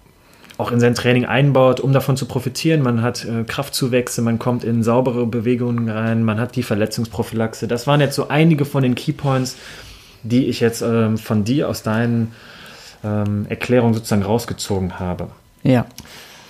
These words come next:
Speaker 1: Äh, wir machen einen kleinen Sprung. Und zwar, du bist dazu gekommen, dass du einen Online-Kurs gelauncht hast, ähm, sogenannten O K drei oder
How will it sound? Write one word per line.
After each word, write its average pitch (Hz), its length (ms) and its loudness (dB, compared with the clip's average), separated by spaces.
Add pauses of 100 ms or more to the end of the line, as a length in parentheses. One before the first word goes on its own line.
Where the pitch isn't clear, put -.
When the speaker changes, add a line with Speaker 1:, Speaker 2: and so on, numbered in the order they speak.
(340)
Speaker 1:
Äh, - 40 -10
wir 123 960 -4
machen 180 240 0
einen 233 60 0
kleinen 180 280 2
Sprung. 139 480 2
Und 123 140 0
zwar, 147 580 2 (1300)
du 135 120 -2
bist - 540 -2 (120)
dazu 156 280 0
gekommen, 175 400 0
dass 143 220 0
du 135 180 0
einen 123 840 0
Online-Kurs 160 880 0
gelauncht 165 460 -2
hast, 202 460 -4
ähm, 117 640 -2
sogenannten 110 460 -2
O 139 140 2
K 135 220 0
drei 104 380 0
oder 104 280 -2